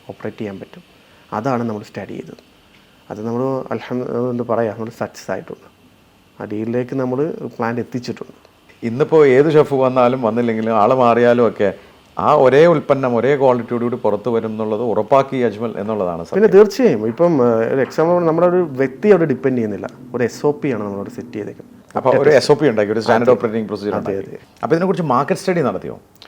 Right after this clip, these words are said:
Speaker 1: പിന്നെ അതിന് നമ്മളൊരു കൺസൾട്ട് ടീം ഉണ്ടായിരുന്നു. ആ ടീമിനെ വെച്ച് തന്നെയാണ് നമ്മൾ മാർക്കറ്റ് സ്റ്റഡി നടത്തി,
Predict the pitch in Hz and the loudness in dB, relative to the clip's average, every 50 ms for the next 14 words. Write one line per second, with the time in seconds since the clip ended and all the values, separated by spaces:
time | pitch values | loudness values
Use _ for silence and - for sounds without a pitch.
0 | - _ - 180 170 151 135 131 143 156 160 156 151 151 151 147 147 139 123 120 | -12 _ -2 2 2 4 4 4 4 4 2 2 2 2 0 0 0 0 -2 0
1 | 123 139 135 131 123 117 113 110 101 95 92 98 - - - - _ _ _ - | -2 -4 -4 -2 -2 -2 -2 -2 -4 -6 -8 -10 -12 -14 -18 -20 _ _ _ -4
2 | 107 117 120 120 123 120 120 127 139 143 139 131 131 - 131 131 131 131 127 127 | -4 -4 -2 -2 -2 0 0 0 2 0 0 0 -2 -4 -2 -2 -2 -2 -2 -2
3 | 123 123 120 120 117 117 104 98 - - 117 - - 110 110 120 123 117 117 120 | -2 -2 -2 -2 -2 -4 -4 -6 -8 -10 -10 -8 -6 -4 -4 -4 -4 -4 -6 -8
4 | - 131 143 | -10 -10 -10